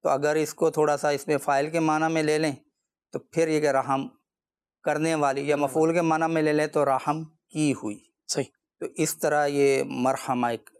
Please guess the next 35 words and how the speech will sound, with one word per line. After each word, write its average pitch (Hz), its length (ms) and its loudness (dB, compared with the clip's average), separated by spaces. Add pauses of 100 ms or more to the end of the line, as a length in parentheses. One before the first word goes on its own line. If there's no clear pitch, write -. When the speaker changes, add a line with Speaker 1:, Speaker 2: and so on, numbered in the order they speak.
(160)
Speaker 1:
نام 117 220 -4
کا 117 100 -2
معنی 117 280 -2
بن 120 200 -2
جائے 120 180 2
گا۔ 123 100 -4 (720)
پھر 151 460 2 (200)
ایک - 360 -4
اورنگ 160 380 0
زیب 175 340 0
کے 180 140 2
حوالے 147 320 2
سے۔ 156 120 -6
Speaker 2:
جی، 151 80 -2 (420)
اس 175 140 0
سے - 80 -2
Speaker 1:
اب 170 40 -2
Speaker 2:
پہلے 202 140 2
زیان 156 100 4
Speaker 1:
اورنگ 185 300 2
Speaker 2:
علی۔ 196 140 4
Speaker 1:
زیب 196 220 2 (1500)
تو 190 80 2
یہ 196 280 4
اصل 190 240 0
میں 190 180 0 (140)
فارسی 165 460 0
ترکیب 139 440 -4
میں 127 140 0
ہے - 40 -2
نا۔ 220 120 -6
Speaker 2:
ٹھیک 135 180 -2
ہے۔ 113 60 -12 (280)
Speaker 1:
زیب 143 480 2 (1000)
اور 135 220 2